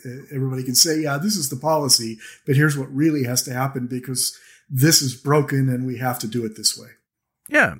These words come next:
Speaker 2: And, and, you know, one of the, one of the other things I think the, the, the survey and self-assessment thing can, can help us with is that there are times when, you know, we have the interview set that we're going to do, and something gets surfaced out of the self-assessment that says, "You know, we didn't really talk about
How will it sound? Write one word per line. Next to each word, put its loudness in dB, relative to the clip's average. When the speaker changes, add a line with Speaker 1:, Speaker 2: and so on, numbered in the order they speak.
Speaker 2:
And, 2
and, -6
you 0
know, 4
one 4
of 6
the, -2
one -2
of -2
the 6
other 6
things 2
I 4
think -2
the, 2
the, -2
the -6
survey 6
and 2
self-assessment 0
thing -2
can, -4
can -4
help -2
us -2
with -6
is 2
that 0
there 4
are 6
times 4
when, 0
you -4
know, 0
we 0
have 4
the 2
interview 2
set 2
that -4
we're -4
going 0
to -2
do, 2
and 2
something 4
gets 2
surfaced 2
out 4
of 0
the -4
self-assessment 0
that -4
says, 0
"You 2
know, 4
we 4
didn't 0
really 4
talk 2
about -2